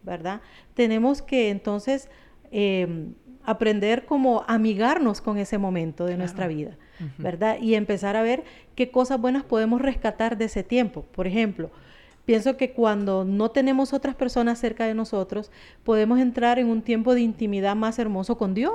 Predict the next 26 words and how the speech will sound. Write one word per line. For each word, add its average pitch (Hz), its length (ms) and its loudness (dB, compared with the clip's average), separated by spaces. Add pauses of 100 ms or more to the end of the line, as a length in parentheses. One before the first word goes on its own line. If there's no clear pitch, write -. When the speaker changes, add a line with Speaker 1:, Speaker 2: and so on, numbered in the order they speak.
(120)
Speaker 1:
por 330 80 -8
Speaker 2:
Claro. 285 140 -2
Speaker 1:
ejemplo, 175 480 -10
¿verdad? 202 340 -6 (320)
Podemos, 220 480 2 (320)
eh, 185 800 0 (220)
sentir 240 680 2
su 320 160 -2
presencia 262 680 -2 (520)
y 208 580 -2
vincularnos, 220 720 2
que 233 120 0
es 214 40 0
lo 254 200 2
que 202 580 -2
yo 214 220 -2
compartía 240 480 0
como 240 260 0
concepto 226 560 -2
de 202 100 -2
soledad, 175 460 -4 (100)
Speaker 2:
Ujú. 139 440 -6
Speaker 1:
que 214 120 2
muchas 220 300 0
veces, 262 640 0
eh, 190 600 -4